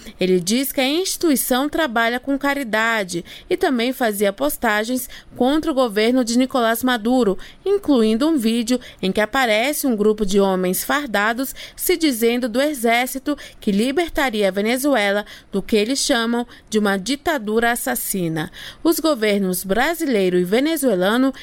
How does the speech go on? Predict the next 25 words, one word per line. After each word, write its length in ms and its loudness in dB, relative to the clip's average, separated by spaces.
estão 320 0
em 140 0
crise 480 -2
diplomática 760 0
desde 520 0
dezembro 560 0
do 200 2
ano 240 2
passado, 640 -2
quando 200 0
o 20 0
embaixador 640 0
do 80 0
Brasil, 500 0
em 120 -4
Caracas, 400 0
foi 260 -2
declarado 640 0
persona 640 2
non 300 4
grata 540 -2
pela 260 4
Assembleia 720 0
Nacional 560 0
Constituinte. 1000 -2